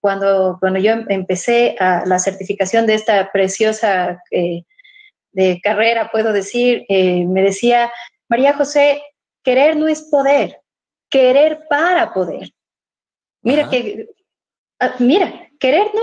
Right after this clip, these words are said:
Speaker 1: es poder, querer para poder. Y cuando tú realmente quieres, puedes, puedes hacer muchas cosas. Tú me decías ahora, en-, en-, inicias ahora la entrevista diciéndome,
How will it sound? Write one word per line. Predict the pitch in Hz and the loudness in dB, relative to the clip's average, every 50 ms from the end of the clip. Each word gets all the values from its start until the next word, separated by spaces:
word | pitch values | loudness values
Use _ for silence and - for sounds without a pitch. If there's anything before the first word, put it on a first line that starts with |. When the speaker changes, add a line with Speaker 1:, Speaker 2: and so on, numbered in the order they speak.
| 480 508 554 | 2 2 0
Speaker 1:
es | 539 - - | 0 -2 -2
poder, | - 220 202 185 175 175 - _ _ _ _ _ _ _ _ _ _ _ _ | -2 0 0 0 -2 -4 -8 _ _ _ _ _ _ _ _ _ _ _ _
querer | - 254 247 269 294 302 294 - - - | -2 2 2 4 2 2 0 -6 -4 -4
para | 269 269 277 285 294 262 233 - - | -2 0 0 0 0 -2 -2 -2 -2
poder. | 185 185 196 208 196 180 - | 0 0 2 0 0 -2 -2
Y | - 214 214 | -4 -6 -2
cuando | - 247 240 254 247 | 0 2 2 2 2
tú | 247 302 | 2 2
realmente | 302 302 294 285 269 247 254 277 294 294 294 269 | 2 2 2 2 2 0 0 0 -2 -2 -4 -4
quieres, | - 254 247 277 359 381 339 - - - - _ _ _ _ _ _ | 0 0 2 2 2 0 0 -2 -6 -14 -20 _ _ _ _ _ _
puedes, | - 359 - 247 - - - - _ _ _ _ _ _ _ _ _ _ | -4 -2 -2 -2 -4 -6 -10 -16 _ _ _ _ _ _ _ _ _ _
puedes | - 311 311 - 269 | -6 -6 -4 -4 -4
hacer | - - 330 320 | -2 0 0 2
muchas | 311 330 330 - 262 - | 2 2 2 0 -2 -2
cosas. | - - 311 359 - - - - - - - _ _ _ _ _ _ _ _ _ _ _ _ - | 0 0 -2 0 0 -2 -4 -6 -6 -12 -20 _ _ _ _ _ _ _ _ _ _ _ _ 0
Tú | 285 320 311 | 2 2 4
me | 320 311 | 4 2
decías | 302 285 285 - 285 285 302 294 277 | 2 0 -2 -2 0 2 2 2 2
ahora, | 262 247 240 247 254 269 277 285 277 262 | 2 2 2 4 4 4 2 2 0 -4
en-, | 226 220 - | -8 -6 -6
en-, | - 226 233 | -6 -6 -4
inicias | - 233 240 262 269 269 320 311 285 254 | -2 0 2 0 0 2 0 0 2 2
ahora | 233 233 240 262 | 2 2 2 2
la | 262 247 | 2 0
entrevista | 233 220 - 202 202 220 233 - - 269 | -2 -2 -2 0 0 0 -2 -2 -4 -4
diciéndome, | 254 220 - - 247 247 247 254 262 254 262 262 262 262 | -4 -6 -4 -2 0 2 4 4 4 2 2 0 -2 -4